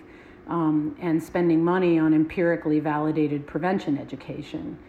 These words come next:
They haven't really done, um, either of these things, even though some other schools have. So when you ask, "How do I think that student activists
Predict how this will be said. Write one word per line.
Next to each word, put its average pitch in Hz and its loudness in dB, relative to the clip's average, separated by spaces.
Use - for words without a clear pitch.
They 185 -2
haven't 220 0
really 196 0
done, 170 0
um, 156 0
either 190 0
of 196 -4
these 202 -4
things, 214 -4
even 175 0
though 165 0
some 156 -2
other 156 -4
schools 143 -8
have. - -8
So 202 0
when 208 0
you 220 0
ask, 254 4
"How 196 4
do 190 2
I 175 2
think 170 -2
that 156 -4
student 156 -4
activists 165 -2